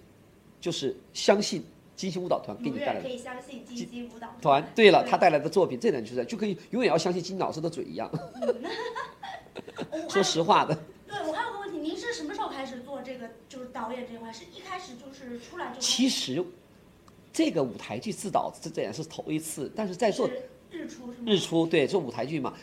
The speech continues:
Speaker 1: 但是其实我做导演这工作，我早就开始做了，九四年我就开始做了。
Speaker 2: 哇。
Speaker 1: 中国的第一台歌星的独唱音乐会，就城方圆的独唱音乐会，中国有史以来第一个独唱音乐会是我导演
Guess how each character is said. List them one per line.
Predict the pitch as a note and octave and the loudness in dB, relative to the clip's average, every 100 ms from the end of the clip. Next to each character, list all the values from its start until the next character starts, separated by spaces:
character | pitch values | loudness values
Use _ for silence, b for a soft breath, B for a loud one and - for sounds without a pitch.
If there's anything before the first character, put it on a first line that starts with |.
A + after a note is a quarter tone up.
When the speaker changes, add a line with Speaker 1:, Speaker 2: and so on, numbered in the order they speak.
| - | -2
Speaker 1:
但 | B3 | 0
是 | A#3 - | 0 -2
其 | A#3+ | -4
实 | A3+ | -2
我 | C3 | 0
做 | G3 | 0
导 | - D3 | 4 4
演 | F3 | 2
这 | B2 | -2
工 | D3 E3 | -8 -6
作， | D#3+ | -2
我 | D3+ | 0
早 | D#3+ - | 0 -2
就 | A#2+ | -6
开 | - | -10
始 | C#3 - | -12 -8
做 | A#2 | -8
了， | G2+ | -6
九 | - | -6
四 | G2+ - | -6 -6
年 | G3+ B2+ | -4 -4
我 | |
就 | A#2 | -6
开 | A#2+ | -10
始 | G#2 | -12
做 | - G#2+ F2 | -10 -8 -8
了。 | - B | -10 B
Speaker 2:
哇。 | G#3 B - | -16 B -2
Speaker 1:
中 | C#4+ C#4 C4+ | 0 0 0
国 | D#3 C#3 | 4 6
的 | E3+ D3 | 6 4
第 | - B3+ B3 | 2 -2 0
一 | C4+ | -2
台 | - - A#2 C3+ - - - | -2 2 4 2 -2 -12 -8
歌 | A#3 A#3+ | -2 0
星 | - A3 A3 | 0 -2 0
的 | F3 | 0
独 | - D#3+ | -2 -6
唱 | - F#3 | -6 -4
音 | G3 | -2
乐 | G#3 | 0
会， | F3 G#3+ D#3 | 0 0 0
就 | D#3+ | -4
城 | - F3 | -6 -4
方 | F#3+ | -2
圆 | E3+ F2 | -2 -4
的 | B2+ | -6
独 | C#3+ D#3 | -8 -6
唱 | E3+ | -4
音 | E3+ | -2
乐 | F3 | -2
会， | F3 | -2
中 | E3+ G#3 | -2 0
国 | G3 | 2
有 | F3+ | 4
史 | G3+ C#3+ | 2 0
以 | |
来 | A#2 B B | -2 B B
第 | G#3+ | -8
一 | A#3 | -2
个 | F#3+ | -2
独 | D3+ | -4
唱 | F#3 | -6
音 | D#3+ | -4
乐 | |
会 | D#3+ | -4
是 | E3 | -4
我 | A2 | -4
导 | D#2 G#2 | -2 -4
演 | A#2 | -4